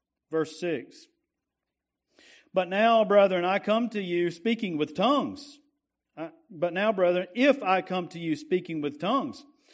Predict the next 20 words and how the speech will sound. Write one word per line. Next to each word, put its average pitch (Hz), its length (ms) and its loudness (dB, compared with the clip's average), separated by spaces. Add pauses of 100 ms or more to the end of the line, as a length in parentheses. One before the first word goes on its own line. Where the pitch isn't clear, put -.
(380)
what 226 220 2
shall 196 260 0
I 165 160 4
profit 202 640 0
you 151 360 0
unless 160 420 0
I 160 160 0
speak 214 480 -6
to 196 100 -8
you 147 220 -2
either 160 380 0
by 139 220 0
revelation, 131 1000 -2 (580)
by 135 240 0
knowledge, 151 840 0 (600)
by 104 140 -12
prophesying, 220 1080 -2 (540)
or 202 280 4
by 214 220 2
teaching? 220 560 -2